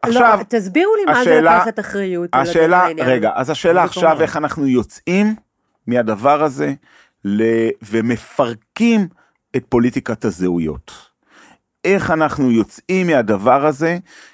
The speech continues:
Speaker 1: לאיזה סוג של מאבק משותף על משהו. מתי פעם אחרונה אנשי הגליל העליון, קיבוצי הגליל העליון, ביחד עם אנשי קריית שמונה, נאבקו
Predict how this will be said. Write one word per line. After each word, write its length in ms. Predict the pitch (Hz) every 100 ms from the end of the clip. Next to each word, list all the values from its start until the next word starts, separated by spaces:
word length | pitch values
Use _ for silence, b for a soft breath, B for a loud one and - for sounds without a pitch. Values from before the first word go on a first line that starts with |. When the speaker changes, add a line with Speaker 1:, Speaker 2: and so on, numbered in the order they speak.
| _
Speaker 1:
לאיזה 560 | 107 107 117 127 117 120
סוג 480 | - - - 202 -
של 180 | 175 131
מאבק 680 | 120 104 104 98 170 -
משותף 920 | 135 - 104 - - 156 170 - - - _
על 200 | 101 101
משהו. 400 | 104 98 - 71 - B B B
מתי 340 | 113 123 - 175 185 175
פעם 300 | 143 135 135
אחרונה 640 | 117 - 95 95 104 143 175 b b -
אנשי 320 | 113 110 -
הגליל 440 | 185 131 120 135 127
העליון, 360 | 107 92 113
קיבוצי 400 | 117 107 104 -
הגליל 380 | 175 120 104 95
העליון, 340 | 87 101 147 127
ביחד 680 | 143 156 220 294 - 262
עם 120 | 220 175 -
אנשי 340 | 156 143 151 165
קריית 380 | - 131 131 -
שמונה, 440 | 107 110 160 240 b b _
נאבקו 680 | 135 147 139 113 - 359